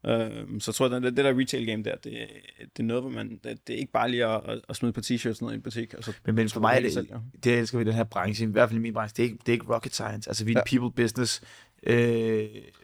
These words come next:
Speaker 2: folk elsker folk, og folk elsker personlige relationer, så selvom min verden, og nu skal jeg passe på, hvad jeg siger, men, men som flytter mere og mere online, så i min branche at være en wholesale case.
Speaker 1: Ja.
Speaker 2: Så det der med at være i øjenhøjde.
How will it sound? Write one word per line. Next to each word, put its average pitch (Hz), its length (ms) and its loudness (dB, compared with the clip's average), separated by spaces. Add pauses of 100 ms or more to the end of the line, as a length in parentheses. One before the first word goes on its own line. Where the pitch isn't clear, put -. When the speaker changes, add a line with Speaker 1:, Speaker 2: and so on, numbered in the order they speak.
Speaker 2:
folk 123 320 4
elsker 117 220 0
folk, 117 260 0
og 107 80 -6
folk 120 240 0
elsker 113 360 0 (480)
personlige 120 400 0
relationer, 117 320 2
så 104 120 -6
selvom 127 240 2
min 117 160 4
verden, 110 280 4
og 117 60 0
nu 113 60 0
skal 110 140 -4
jeg 110 40 -2
passe 107 100 -4
på, 117 80 -2
hvad 113 100 -2
jeg 107 60 -4
siger, 117 220 -2 (360)
men, 120 260 2
men 110 160 0
som 107 140 -2
flytter 110 260 2
mere 113 180 2
og 123 60 0
mere 117 200 2
online, 110 500 -2 (1120)
så - 180 0
i 117 60 6
min 131 240 0
branche 110 300 2
at 107 40 -6
være 110 120 2
en 123 80 0
wholesale 110 380 -2
case. 104 440 -8 (140)
Speaker 1:
Ja. 117 40 2 (200)
Speaker 2:
Så - 120 -4
det 117 140 -2
der 117 60 0
med 110 80 -2
at 104 60 -4
være 107 100 -4
i 101 40 -8
øjenhøjde. 113 480 -2